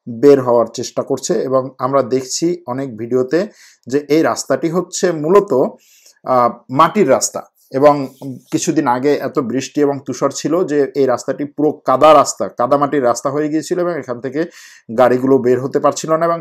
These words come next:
কাদার মধ্যে গাড়ি আটকে পড়েছিল। এরকম অনেক ভিডিও আমরা দেখেছি, কিন্তু এখন কিছুটা এই রাস্তার মাটি শুকিয়েছে এবং এগুলো দিয়েও ইউক্রেনের সেনারা বের হয়ে যাচ্ছে। আবার কোনো কোনো ক্ষেত্রে দেখা যাচ্ছে যে ইউক্রেনের সেনারা এখানে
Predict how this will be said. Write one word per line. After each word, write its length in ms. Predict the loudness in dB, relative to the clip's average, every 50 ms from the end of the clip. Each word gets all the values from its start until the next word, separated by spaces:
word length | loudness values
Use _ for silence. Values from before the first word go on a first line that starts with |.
| 0
কাদার 200 | -2 0 0 0 -4
মধ্যে 160 | -2 -4 0 4 4
গাড়ি 120 | 4 4
আটকে 260 | 4 2 0 -4 -6 -4 -2
পড়েছিল। 320 | -2 -2 -2 -2 -2 0 2
এরকম 320 | 2 2 2 0 -2 -2 -4 -4
অনেক 120 | -6 -8 -10 -10
ভিডিও 200 | -6 -2 -2 -2 -2 -2
আমরা 200 | -6 -6 -6 -4 -2 -2
দেখেছি, 300 | -2 -4 -4 -6 -6 -6 -6
কিন্তু 200 | -6 -6 -8 -6 -6 -6 -6
এখন 180 | -4 -4 -4 -6 -4 -6
কিছুটা 320 | -6 -6 -6 -6 -4 -2 -2
এই 80 | -2 -2
রাস্তার 360 | -2 -4 -4 -2 0 0 0 -2 -6 -14 -20 -20 -20 -18 -10 -4 -2
মাটি 240 | -2 0 0 0 0 0 0 -4 -10 -8
শুকিয়েছে 480 | -8 -6 -2 0 0 0 2 2 0 0 0 -2 0
এবং 160 | 2 2 2 0 -2 -12 -16 _ _ _ -2 0 0
এগুলো 240 | 2 2 2 2 2 4
দিয়েও 240 | 6 8 8 8 8 6 2 -2 -6 _
ইউক্রেনের 460 | -2 -2 -2 0 0 -2 -2 -2 -4 -4
সেনারা 320 | -6 -6 -2 0 0 2 0 0 -4 -10 -16 -14 -8 0 2
বের 140 | 4 4 4 2
হয়ে 160 | 0 2 2
যাচ্ছে। 260 | 0 0 -2 -2 -2 -2 -2 -2 -4 -2
আবার 180 | 2 2 2 2 0 -4
কোনো 140 | -6 -6 -6
কোনো 160 | -6 -6 -8 -6 -6
ক্ষেত্রে 220 | -8 -4 -4 -2 -2 -2
দেখা 140 | -4 -4 -4 -6
যাচ্ছে 200 | -6 -6 -6 -8 -6
যে 60 | -4
ইউক্রেনের 400 | -6 -6 -6 -8 -10 -10 -10 -10 -8
সেনারা 260 | -8 -4 0 0 0 0 -2 -8 -20 -20 -20 -20 -20 -20 _ _ _ _ -6
এখানে 300 | -4 2 2 2 2 2